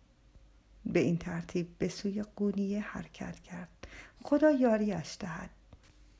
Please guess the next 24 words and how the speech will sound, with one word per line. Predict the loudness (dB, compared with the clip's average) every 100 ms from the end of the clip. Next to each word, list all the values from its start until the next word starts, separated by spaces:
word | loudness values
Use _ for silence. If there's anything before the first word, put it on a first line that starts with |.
| _ -20 -20 -20 _
متفق | -4 -2 -2 -4 -4 -6
کردن | 0 0 2 0
دو | 0 0 0 0
جان | 0 -2 -2 -4 -6 -8
که | -4
در | -2 -2 -2
اتفاقشان | -6 -2 -4 -2 -2 -2 -4 -2 -4
خیر | -4 -2 0 2
بیشمار | 0 0 -2 -2 0 0 0
است، | 0 -2 -6 -16 -20 -16
ایمان | -4 0 0 0 -2
دارم | -2 -2 -2 -4 -8
کار | -6 -4 -4
صحیحی | -6 -6 -4 -6 -6 -8
بوده | -6 -6 -2 -2 -4 -10 -20 -20 -18
که | -10 -8
انجام | -4 -4 -2 -4 -4
داده | -10 -12 -10
ایم. | -10 -12 -16 _ _ _ -20 -20 -20 -14 -2
اما | 0 2 0 -4 -8 -4
در | -2 -2 -4 -2
دلم | 0 0 -2 -6 -12 -20 _ _ -12 -6
اندوه | -2 -2 -2 -2 -4 -12 -12
هست. | -10 -10 -12 -18